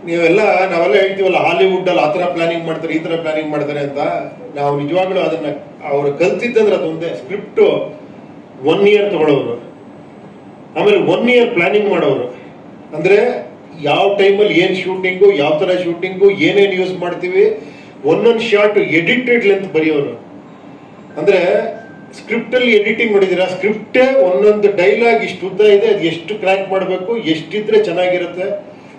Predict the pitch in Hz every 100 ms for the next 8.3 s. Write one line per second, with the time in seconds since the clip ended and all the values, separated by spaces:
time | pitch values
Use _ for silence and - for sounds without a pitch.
0 | - 185 196 190 254 247 247 233 208 -
1 | 180 202 208 196 180 156 147 - - -
2 | - - - - - 220 240 - 294 285
3 | 269 277 226 202 202 196 175 160 147 147
4 | 143 170 156 147 139 123 117 147 160 208
5 | 214 - 180 180 185 196 165 139 180 240
6 | 233 180 165 214 247 214 190 170 156 156
7 | 147 165 - 196 196 190 165 156 170 160
8 | 139 123 117